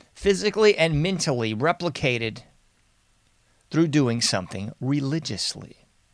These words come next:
With repetition is what I'm talking about here, folks. So, you're seeing that through that religious lens,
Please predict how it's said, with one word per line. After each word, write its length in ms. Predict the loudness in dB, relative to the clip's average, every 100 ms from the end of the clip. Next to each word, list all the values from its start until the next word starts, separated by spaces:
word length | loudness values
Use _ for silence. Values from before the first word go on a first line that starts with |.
| _ _ _
With 240 | -2 0 2
repetition 800 | 2 2 -2 0 -2 -2 -6 -10 -12
is 140 | -4
what 140 | -2
I'm 100 | -2
talking 340 | -4 -4 -4 -6
about 140 | -8
here, 120 | -14
folks. 480 | -14 -14 -14 -18 -20 _ _ _ _ _ _ _ _ _ _ _ _ _ _ _ _ _ _ _ _
So, 360 | 0 0 0 -12 -20 _ _
you're 160 | 0 2
seeing 320 | 2 2 2
that 200 | 2 2
through 160 | 0
that 200 | 2 2
religious 760 | 2 2 2 2 2 2 0 -4 -12 _ _ _ -10
lens, 640 | -2 0 0 -2 -6 -8